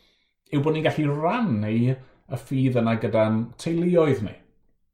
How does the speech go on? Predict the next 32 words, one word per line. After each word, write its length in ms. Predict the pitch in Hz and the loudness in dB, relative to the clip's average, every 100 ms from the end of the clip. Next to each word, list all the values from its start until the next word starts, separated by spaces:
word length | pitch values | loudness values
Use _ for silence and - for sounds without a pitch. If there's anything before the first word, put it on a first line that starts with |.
| _ _ _ _ _ _ _ _ - | _ _ _ _ _ _ _ _ -4
Nawr, 220 | 120 95 | -2 -2
wrth 100 | - | 0
gwrs, 300 | 175 - - - _ _ _ _ _ _ _ _ - | 0 0 -4 -18 _ _ _ _ _ _ _ _ -8
ma' 160 | 110 110 | -6 -2
hynny'n 220 | 110 113 | 0 0
gallu 360 | 107 - - 87 | -2 -6 -8 -6
bod 160 | 90 | -6
yn 140 | 107 123 143 | -6 -8 -6
anodd. 540 | 143 170 175 - 98 _ - _ _ | -2 0 0 0 -10 _ -20 _ _
Yy, 1120 | - - - - - _ _ _ - - 110 | -20 -20 -20 -20 -20 _ _ _ -20 -18 -4
dyw 140 | 113 | -4
pawb 480 | - - 90 107 131 | -4 -4 0 0 0
ddim 380 | 117 131 156 175 | -2 0 2 0
mynd 240 | 147 123 123 | 0 0 0
i 60 | |
ymateb 420 | 113 101 - 117 110 | 0 -4 -2 -2 2
fel 240 | 107 117 120 | 2 2 0
gwnaeth 480 | 110 98 110 - - _ - | -2 -2 -4 -10 -20 _ -18
Simon 400 | - 113 113 139 | -4 0 0 0
Pedr. 420 | - 220 208 131 92 - | -4 -8 0 -2 -2 -12
Bydd 220 | - 98 92 | -12 -8 -6
'na 80 | |
rai 640 | 95 95 90 92 135 180 190 | -6 -4 -4 -2 -2 -4 -4
yn 320 | 165 165 170 170 - - 156 | -2 -2 -2 -4 -10 -14 -8
gwrthod, 640 | 240 226 - - 120 101 - | -4 -4 -2 2 2 2 -6
bydd, 180 | 107 113 | -6 -2
yy, 240 | 107 104 101 - - - - | 0 0 -2 -14 -20 -18 -6
bydd 100 | 113 | 2
'na 160 | 117 | 2
rhai 400 | 113 95 87 117 147 | 0 -2 0 2 2
yn, 100 | 143 135 | 0 0
yn 160 | 131 | -2